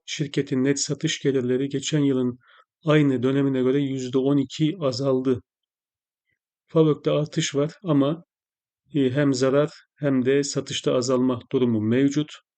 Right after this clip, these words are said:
Oran analizleri pozitif olsa da. Buna rağmen ne yapmış? Buna rağmen endekse göre pozitif performans sergilemiş. Yani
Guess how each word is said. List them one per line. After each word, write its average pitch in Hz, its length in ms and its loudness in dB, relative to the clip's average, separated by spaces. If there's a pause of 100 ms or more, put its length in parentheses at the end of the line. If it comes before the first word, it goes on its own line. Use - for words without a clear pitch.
(360)
Oran 139 300 2
analizleri 127 560 -2
pozitif 127 480 -6
olsa 135 400 -2
da. 127 160 -4 (1120)
Buna 165 180 8
rağmen 156 340 6
ne 160 40 4
yapmış? 151 460 -2 (140)
Buna 151 160 4
rağmen 143 300 0
endekse 147 540 2
göre 139 200 0 (160)
pozitif 139 480 -4
performans 143 680 -2
sergilemiş. 135 720 -2 (680)
Yani 127 540 0